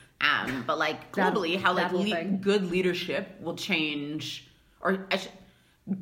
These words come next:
Speaker 1: good and specific types of leaderships at the right moment can really change the way, uh, people have fought against each other for years and years and years.
Speaker 2: Mm.
Speaker 1: Um, and, like, there's also, there's a lot of animosity too, right? Like, there's
Speaker 2: Oh, yeah.
Speaker 1: definitely
Speaker 2: Yeah, yeah.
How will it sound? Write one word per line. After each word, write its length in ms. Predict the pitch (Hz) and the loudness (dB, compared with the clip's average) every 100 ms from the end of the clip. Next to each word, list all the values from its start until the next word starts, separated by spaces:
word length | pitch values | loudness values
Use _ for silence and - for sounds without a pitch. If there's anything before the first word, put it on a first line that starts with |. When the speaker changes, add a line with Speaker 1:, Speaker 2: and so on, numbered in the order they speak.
| - | -2
Speaker 1:
good 240 | - 220 226 | 4 6 6
and 180 | 202 | 2
specific 540 | 185 - 175 185 180 180 | 0 -4 -2 0 0 -2
types 240 | 175 156 | -2 -2
of 80 | 156 | -2
leaderships 640 | 147 156 147 127 143 127 - | -2 -2 -2 -2 -4 -4 -2
at 180 | - 160 | 0 0
the 80 | 151 | 0
right 260 | 147 139 151 | -2 -2 -4
moment 480 | 131 185 262 175 | -6 -4 -4 -6
can 200 | - 180 | -6 -4
really 320 | 151 151 143 147 | -2 -4 -4 -4
change 400 | 131 143 135 127 | -4 -4 -4 -4
the 80 | 143 | -4
way, 500 | 123 110 110 131 - - - - - | -2 -2 -2 -2 -6 -18 -20 -20 -8
uh, 240 | 160 143 123 - | -4 -2 -2 -2
people 360 | 185 151 151 | -2 0 0
have 140 | 147 123 | -2 -4
fought 380 | - - 156 139 | -8 -2 0 2
against 300 | 113 139 143 | -2 -4 -4
each 120 | 135 | -2
other 200 | 123 131 | -2 -2
for 140 | 131 | -2
years 280 | 123 107 123 | -2 0 -2
and 100 | - | -6
years 200 | 65 - | -8 -8
and 120 | - | -10
years. 380 | - 50 - - - - | -10 -10 -10 -10 -12 -2
Speaker 2:
Mm. 220 | 185 170 | 0 2
Speaker 1:
Um, 420 | 160 143 131 123 - | 2 0 -2 -6 -2
and, 140 | 196 208 | 0 2
like, 180 | 190 180 - - - - - | 0 -2 -10 -20 -20 -20 -10
there's 160 | 190 214 | -2 0
also, 640 | 285 - 427 415 370 - - - _ _ - | 0 0 -2 -2 -2 -6 -12 -20 _ _ -4
there's 180 | 226 392 | -2 0
a 40 | |
lot 140 | 240 320 | 2 0
of 60 | |
animosity 600 | 247 247 247 359 - 160 | 2 2 2 0 -2 -4
too, 300 | - - 302 147 | -4 -2 -2 -2
right? 240 | 120 330 | -4 -2
Like, 160 | 196 180 | -2 0
there's 140 | 196 | 2
Speaker 2:
Oh, 140 | 262 | 2
yeah. 120 | 190 196 | 2 2
Speaker 1:
definitely 680 | 226 269 202 180 180 160 160 | 2 0 -2 2 2 2 -2
Speaker 2:
Yeah, 160 | 175 | -4
yeah. 100 | 160 | -6